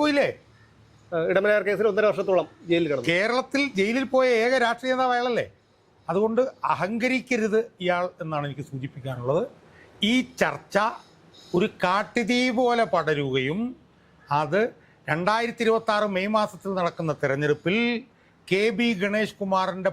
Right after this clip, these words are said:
Speaker 1: പരാജയത്തിലേക്ക് മാത്രമല്ല, ഈ വിഷയം കൂടുതൽ കത്തിപ്പടർന്നാൽ അത് സി പി എമ്മിൻ്റെ പരാജയത്തിന് ഒരു കാരണമാകും നമ്മൾ കാണണം. സി പി എംകാർ വല്ലതും മിണ്ടിയിട്ടുണ്ടോ ഇതിനെക്കുറിച്ച്?
Speaker 2: അല്ല,
Speaker 1: സി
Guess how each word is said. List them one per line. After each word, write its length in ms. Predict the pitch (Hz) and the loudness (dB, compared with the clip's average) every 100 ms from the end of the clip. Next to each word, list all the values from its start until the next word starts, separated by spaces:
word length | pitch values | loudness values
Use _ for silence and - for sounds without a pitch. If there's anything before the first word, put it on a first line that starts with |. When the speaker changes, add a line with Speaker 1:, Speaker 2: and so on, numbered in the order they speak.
| - - | -4 -2
Speaker 1:
പരാജയത്തിലേക്ക് 1200 | 185 185 220 233 220 240 233 233 226 220 220 240 247 _ _ - 156 | 0 2 2 0 0 0 0 -2 -2 -2 -2 -4 -4 _ _ -10 -2
മാത്രമല്ല, 640 | 165 214 226 247 226 170 160 202 - _ _ _ - 196 | 0 0 0 0 0 0 0 -2 -6 _ _ _ -4 0
ഈ 20 | 220 | 2
വിഷയം 300 | 208 226 233 233 | 2 2 0 -2
കൂടുതൽ 300 | 202 226 240 233 226 | -2 0 2 0 0
കത്തിപ്പടർന്നാൽ 760 | 196 226 170 196 185 190 226 240 - - 165 | -2 -4 -2 -2 -2 -2 -2 -4 -14 -8 -2
അത് 120 | 202 226 - _ - | 0 0 -6 _ -4
സി 120 | 214 247 254 | 0 0 0
പി 80 | 277 | 0
എമ്മിൻ്റെ 200 | 269 262 240 | 2 2 2
പരാജയത്തിന് 420 | 233 233 226 226 | 0 0 -2 -2
ഒരു 80 | 226 208 | 0 0
കാരണമാകും 400 | 202 208 202 196 | 0 0 0 -2
നമ്മൾ 140 | 190 170 | -2 0
കാണണം. 260 | 165 156 156 _ _ _ - 117 - _ - - - | 0 -2 -12 _ _ _ -20 -20 -20 _ -20 -18 -4
സി 80 | 185 220 | 0 0
പി 60 | 254 | 2
എംകാർ 160 | 254 240 | 4 4
വല്ലതും 180 | 220 202 | 2 2
മിണ്ടിയിട്ടുണ്ടോ 360 | 180 156 131 | 0 0 -2
ഇതിനെക്കുറിച്ച്? 360 | 120 120 117 110 - _ _ _ _ _ _ - - | -4 -4 -6 -8 -16 _ _ _ _ _ _ -20 -4
Speaker 2:
അല്ല, 120 | 196 | -2
Speaker 1:
സി 80 | - | 0